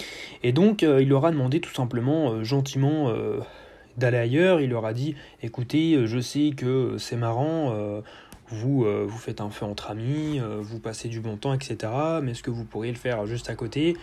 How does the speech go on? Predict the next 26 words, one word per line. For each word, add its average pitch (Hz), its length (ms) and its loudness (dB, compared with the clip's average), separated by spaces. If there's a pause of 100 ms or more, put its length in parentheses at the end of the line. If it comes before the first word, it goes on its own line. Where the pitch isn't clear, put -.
(340)
Moi 120 140 0
aussi, 135 200 0
j'ai 120 140 2
votre 104 340 -4
âge, 151 240 2
et 123 60 -4
cetera. » 127 320 -6
Enfin, 165 140 -2
il 143 40 -2
s'est 135 120 -2
vraiment 170 280 4
mis 170 220 2
à 127 80 -2
leur 113 160 -4
place. 139 340 -2 (520)
Il 117 100 -2
a 120 60 -2
pris 170 160 -4
en 170 100 2
compte 156 240 -2
leurs 120 160 -4
sentiments, 123 680 -4
leur 104 300 -2
âge, 123 340 2
et 113 60 -6
cetera 113 600 -4